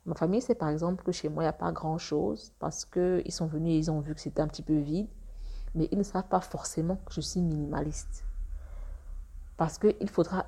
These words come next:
expliquer le concept, recevoir les critiques, s'entendre dire que c'est encore une de mes lubies et honnêtement, je ne sais pas pourquoi je vais m'exposer à ça volontairement.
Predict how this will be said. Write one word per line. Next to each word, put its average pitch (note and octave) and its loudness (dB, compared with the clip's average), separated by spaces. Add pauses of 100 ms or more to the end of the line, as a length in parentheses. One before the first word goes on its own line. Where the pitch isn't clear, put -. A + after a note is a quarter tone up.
(120)
expliquer - -2
le D#3+ 6
concept, - -4
recevoir D#3+ 2
les D#3 6
critiques, - -4 (340)
s'entendre F#3 0
dire E3+ 0
que - -6
c'est - -4
encore - -6
une F3 4
de D#3 4
mes D3+ 2
lubies D#3 -2
et D3+ 2
honnêtement, E3+ -2
je E3+ -4
ne D#3 -2
sais - -4
pas F#3+ 2
pourquoi - 2
je D#3 0
vais D#3+ 2
m'exposer D#3 0
à D#3+ 4
ça D#3+ 0
volontairement. D3 -2